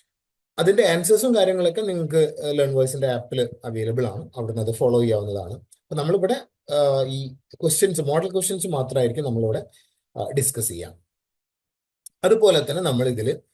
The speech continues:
ആ, പഴ-, അതായത് മുൻകാല എക്സാമുകളുടെ ആ ഒരു ട്രെൻഡ്, ആ, കാര്യങ്ങൾ നമ്മൾ ഡിസ്കസ് ചെയ്യും. ഏതൊക്കെ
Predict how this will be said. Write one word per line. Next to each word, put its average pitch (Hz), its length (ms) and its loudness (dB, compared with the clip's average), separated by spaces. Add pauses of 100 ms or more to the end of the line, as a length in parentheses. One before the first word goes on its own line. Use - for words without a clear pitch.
(280)
ആ, 120 220 2
പഴ-, 131 600 2
അതായത് 135 380 2
മുൻകാല 135 600 0
എക്സാമുകളുടെ 131 840 -2
ആ 131 40 2
ഒരു 131 120 2
ട്രെൻഡ്, 131 640 -2 (560)
ആ, 123 40 -4 (440)
കാര്യങ്ങൾ 120 340 -2
നമ്മൾ 117 220 -4
ഡിസ്കസ് 110 300 -8
ചെയ്യും. 131 160 -8
ഏതൊക്കെ 135 580 2